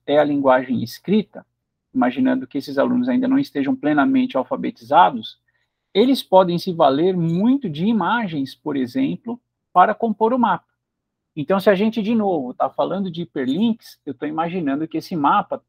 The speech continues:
está sendo feito, por exemplo, num programa como o cimap Tools,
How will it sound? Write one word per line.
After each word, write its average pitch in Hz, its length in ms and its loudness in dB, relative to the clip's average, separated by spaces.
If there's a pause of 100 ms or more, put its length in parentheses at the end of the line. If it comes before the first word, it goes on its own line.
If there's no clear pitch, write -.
está - 240 -4
sendo 160 240 -6
feito, 170 560 -6 (520)
por 226 160 8
exemplo, 185 480 2
num 143 160 -2
programa 165 520 -2
como 165 360 -2
o 180 60 -4
cimap 170 460 -2
Tools, 151 480 -2